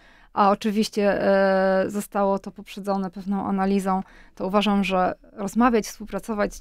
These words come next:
trzeba z każdym, jeżeli przyniesie to korzyści dla naszej gminy. E, i uważam, skoro jesteśmy z Pruszkowem chociażby w aglomeracji opolskiej, dlaczego nie ma być naszym partnerem w, w ramach klastra? Nie rozumiem tego zarzutu.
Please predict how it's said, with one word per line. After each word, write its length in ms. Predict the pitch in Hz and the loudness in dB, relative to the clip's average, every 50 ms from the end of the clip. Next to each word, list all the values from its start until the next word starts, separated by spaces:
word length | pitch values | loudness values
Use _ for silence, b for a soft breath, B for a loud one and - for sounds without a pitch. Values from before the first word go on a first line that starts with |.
| - | -12
trzeba 240 | - 214 190 190 190 | -10 -8 -6 -4 -6
z 100 | 185 - | -6 -6
każdym, 500 | - - 214 208 220 208 208 220 247 285 330 339 b b b b b b b | -4 0 2 2 2 2 2 2 2 2 0 -2 b b b b b b b
jeżeli 400 | - 214 214 214 240 233 226 226 | 0 2 4 6 8 8 6 6
przyniesie 460 | 214 - - 220 214 226 240 - 240 220 | 2 0 0 2 4 4 2 2 0 -4
to 140 | - 208 | -4 -6
korzyści 580 | - - 208 202 196 214 208 - - - 196 190 | -8 -6 -6 -2 0 0 0 0 -2 -6 -6 -6
dla 200 | 180 185 190 185 | -2 -2 0 0
naszej 340 | 196 202 - - - 196 190 | 0 0 -2 -2 -4 -4 -4
gminy. 440 | 190 196 202 190 180 170 160 170 - b b b b b b _ - | -2 -2 0 0 0 -2 -2 -4 -8 b b b b b b _ -6
E, 480 | - 202 202 196 196 196 190 190 - - | -2 0 0 2 2 2 0 0 -2 -2
i 120 | - 254 | 2 2
uważam, 320 | 240 233 247 240 247 233 233 | 2 4 4 4 4 4 4
skoro 260 | - - 240 220 214 | 2 0 0 2 2
jesteśmy 500 | 214 214 - - 233 - - 220 208 208 | 2 2 0 -2 -4 -2 -2 -2 -2 -2
z 100 | 196 - | -4 -6
Pruszkowem 580 | - - 220 202 - - - 240 233 214 196 190 | -10 -12 -12 -10 -8 -2 0 0 2 2 2 0
chociażby 460 | 170 196 196 - 196 196 190 185 190 | -2 -6 -4 -2 0 0 0 -2 -6
w 80 | 180 - | -6 -6
aglomeracji 560 | 196 185 196 202 202 202 208 214 214 - 214 | -4 -2 0 2 4 4 2 2 0 -2 -6
opolskiej, 360 | - - 196 190 - - 226 | -8 -6 -8 -10 -6 -6 -2
dlaczego 360 | 220 226 240 - 247 220 233 | -2 -2 0 0 0 2 4
nie 120 | 240 240 240 | 6 6 8
ma 140 | 233 233 233 | 8 6 6
być 220 | 233 226 - - | 4 0 -2 0
naszym 360 | 247 226 - - 240 233 233 B B B B B B B | 0 0 0 0 0 0 0 B B B B B B B
partnerem 520 | - 226 226 - 240 226 220 220 226 233 | -8 -8 0 2 4 4 6 6 6 4
w, 160 | 226 - - - | 2 0 -6 -14
w 80 | 240 226 | -10 -4
ramach 320 | 226 247 247 226 226 - | -2 0 2 2 0 0
klastra? 480 | - - 220 196 185 - - 185 185 180 185 - _ _ | 0 0 0 0 0 -4 -8 -12 -12 -12 -12 -14 _ _
Nie 140 | - 240 220 | -4 -2 -2
rozumiem 380 | 214 208 196 202 185 175 175 175 | -2 -2 -4 -4 -4 -4 -4 -4
tego 240 | - 185 - 180 175 | -8 -10 -14 -14 -12
zarzutu. 420 | 185 185 180 190 196 _ _ 214 | -12 -14 -14 -16 -18 _ _ -20